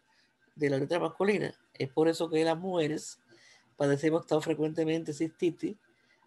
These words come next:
porque cualquier manipulación a nivel de la vulva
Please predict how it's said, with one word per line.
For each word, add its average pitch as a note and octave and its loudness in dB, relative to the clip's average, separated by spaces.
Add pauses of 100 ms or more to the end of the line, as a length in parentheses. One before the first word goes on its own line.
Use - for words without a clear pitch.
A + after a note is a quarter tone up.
(120)
porque D3+ 2
cualquier C#3+ 2
manipulación E3 0 (1000)
a D3 0
nivel D3+ 2
de D#3+ 2 (1040)
la D#3 2
vulva F#3 4